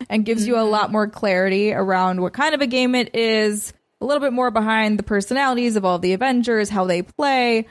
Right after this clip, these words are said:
Speaker 1: Um, so I think if you are interested in all in that game, but were a little confused slash concerned by the E three showing, go watch the Gamescom stuff, 'cause it should reassure you, 'cause I know that it did for me.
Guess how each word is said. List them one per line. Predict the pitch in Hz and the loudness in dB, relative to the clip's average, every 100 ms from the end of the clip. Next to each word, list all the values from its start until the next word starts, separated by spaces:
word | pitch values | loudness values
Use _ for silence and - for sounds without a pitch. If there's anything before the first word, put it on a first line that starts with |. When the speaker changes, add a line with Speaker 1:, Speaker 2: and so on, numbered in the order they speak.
| _ _ | _ _
Speaker 1:
Um, | 214 208 202 | -2 0 0
so | 214 220 | 0 0
I | - | 0
think | 214 240 | 0 -2
if | 214 | 0
you | 226 | 0
are | |
interested | 196 202 - 196 | 0 -2 -2 0
in | 185 | -2
all | - 190 185 185 | -2 0 2 0
in | 196 | 0
that | 185 185 | 0 0
game, | 190 190 | 0 0
but | - | 0
were | 185 | 0
a | 185 | 0
little | 185 175 175 170 | 0 2 2 0
confused | 185 202 190 185 180 - | -2 -4 0 0 0 0
slash | 185 190 | -2 0
concerned | 202 202 277 262 254 | -4 0 0 0 0
by | 214 202 | 0 0
the | 196 202 | -2 -4
E | |
three | 196 214 190 | -4 0 0
showing, | 202 196 180 180 - _ | 2 2 2 -2 -8 _
go | 247 | -2
watch | 247 233 226 - | 2 2 -2 -4
the | |
Gamescom | 214 196 202 240 233 233 | 0 0 0 0 -2 0
stuff, | 277 277 - _ _ _ | 0 0 -2 _ _ _
'cause | 214 196 | -2 0
it | 202 | -4
should | - 220 208 | 0 0 0
reassure | 196 190 185 - 185 | 2 2 2 0 -2
you, | 175 180 | 0 0
'cause | 170 190 | 0 0
I | 190 | 2
know | 190 | 2
that | 180 180 | 2 0
it | 165 | 0
did | 160 - | -4 -6
for | 147 | -8
me. | - | -6